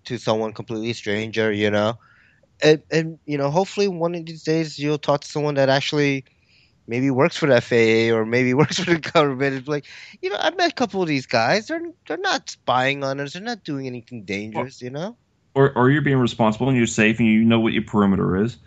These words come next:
Speaker 1: Sure.
Speaker 2: Um, I actually, I actually had some business cards printed out with my name and, and email address on it and the
Speaker 1: Mm-hmm.
Speaker 2: Flight Test, um, you know, website, so that, you know, it,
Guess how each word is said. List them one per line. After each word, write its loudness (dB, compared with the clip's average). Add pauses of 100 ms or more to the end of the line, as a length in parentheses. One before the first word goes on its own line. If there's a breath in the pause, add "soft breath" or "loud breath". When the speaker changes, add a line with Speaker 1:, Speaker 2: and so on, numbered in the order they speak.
Speaker 1:
Sure. -2
Speaker 2:
Um, 4
I 6
actually, -2
I 2
actually -2
had -2
some -2
business -4
cards -2
printed -2
out 0
with -8
my 0
name 0
and, -2
and -6
email 4
address -4
on 0
it -4
and 0
the 0
Speaker 1:
Mm-hmm. -6
Speaker 2:
Flight 0
Test, -2
um, -2 (420 soft breath)
you -4
know, 0
website, 0 (480)
so 2
that, 2
you -2
know, -2
it, -2